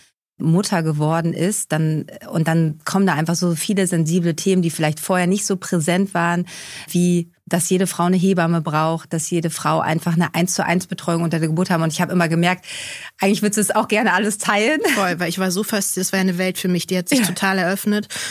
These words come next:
Speaker 2: und ich hab vorher nicht gesehen, wie wichtig die ist. Also muss
Speaker 1: Mhm.
Speaker 2: ich ganz ehrlich sagen, wenn, wenn's dich nicht betrifft, dann ist das so, dann denkst du so, „Ja, weiß ich schon“, aber
Speaker 1: Mhm.
Speaker 2: wie wichtig es dann eigentlich wirklich ist,
Speaker 1: Mhm.
Speaker 2: merkst du erst, wenn's dich betrifft. Und dann war ich natürlich so, „Oh, eigentlich will ich schon,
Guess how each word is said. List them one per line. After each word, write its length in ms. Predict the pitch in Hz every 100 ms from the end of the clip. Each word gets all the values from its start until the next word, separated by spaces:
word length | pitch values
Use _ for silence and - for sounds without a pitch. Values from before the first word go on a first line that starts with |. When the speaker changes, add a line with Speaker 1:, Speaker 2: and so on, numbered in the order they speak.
| 190 -
Speaker 2:
und 120 | 190
ich 120 | 170
hab 100 | 180
vorher 280 | - 175 180
nicht 220 | 175 -
gesehen, 540 | 175 160 180 196 185 160
wie 180 | 165
wichtig 400 | 151 143 - 143
die 160 | - 147
ist. 220 | 147 -
Also 160 | 170 180
muss 120 | 180
Speaker 1:
Mhm. 60 | -
Speaker 2:
ich 80 |
ganz 220 | 196 185 165
ehrlich 240 | 156 175
sagen, 300 | 190 180 160
wenn, 220 | 156 160 -
wenn's 200 | 185 180
dich 120 | 175
nicht 140 | 180
betrifft, 440 | 180 - 214 220 196
dann 120 | 170
ist 180 | 165 185
das 120 | 170
so, 220 | 185 180 - - - -
dann 80 |
denkst 160 | 185 190
du 60 | 175
so, 80 |
„Ja, 360 | 175 165 165 165
weiß 200 | 147 151
ich 120 | 208
schon“, 300 | - 269 330 - -
aber 200 | 170 160
Speaker 1:
Mhm. 180 | 170 180
Speaker 2:
wie 320 | 262 226 185
wichtig 480 | 240 - - 180 180
es 160 | 180
dann 160 | 180 151
eigentlich 680 | 208 214 220 190 175 160 175
wirklich 480 | 202 233 - 160 -
ist, 380 | 135 180 170 160
Speaker 1:
Mhm. 60 | 160 - -
Speaker 2:
merkst 320 | 190 180 -
du 40 | -
erst, 280 | 156 160 -
wenn's 200 | 147 -
dich 180 | -
betrifft. 480 | 160 - - 202 -
Und 100 | 160
dann 160 | 165 170
war 80 | 170
ich 120 | 185
natürlich 280 | 185 185 -
so, 100 | -
„Oh, 140 | -
eigentlich 400 | - 254 254 254 262
will 80 |
ich 160 | 302 -
schon, 160 | 294